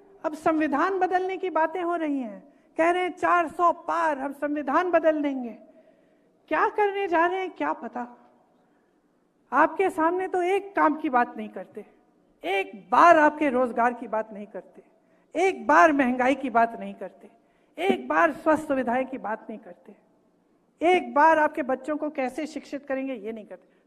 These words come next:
सत्तर साल में कुछ नहीं हुआ। बस पूछिए ना इनसे, आईआईटी किसने बनाई? इन्होंने बनाई कितनी? ठीक है, कांग्रेस ने बनाई इनसे पहले, इनके काल में कितनी नहीं बनी? एम्स कितने बनाए इन्होंने?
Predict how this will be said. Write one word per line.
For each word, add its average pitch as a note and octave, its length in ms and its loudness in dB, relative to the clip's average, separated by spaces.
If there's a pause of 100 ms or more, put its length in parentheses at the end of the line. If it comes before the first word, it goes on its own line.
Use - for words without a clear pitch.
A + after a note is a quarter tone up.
सत्तर E4 360 2
साल D4 320 2
में C#4+ 140 0
कुछ D4 280 -8
नहीं G#3+ 240 -8
हुआ। F#3 220 -6
बस A#3+ 520 -2 (1700)
पूछिए G4 380 6
ना G4+ 140 2
इनसे, F#4+ 440 0
आईआईटी E4 540 2
किसने F#4+ 420 -4
बनाई? D4 500 0 (720)
इन्होंने F4 280 4
बनाई D#4+ 380 4
कितनी? F#4 580 -4
ठीक F#4+ 300 0
है, D#4+ 100 2 (420)
कांग्रेस F4 400 0
ने E4+ 80 2
बनाई D4 300 2
इनसे C4 240 -6
पहले, A3 360 -8 (540)
इनके F4 320 6
काल F#4+ 320 6
में F#4+ 120 -2
कितनी D#4+ 360 0
नहीं C4+ 160 0
बनी? G3 300 -8 (1200)
एम्स F4+ 300 6
कितने G4+ 400 -2
बनाए C4 320 4
इन्होंने? G#3+ 440 -6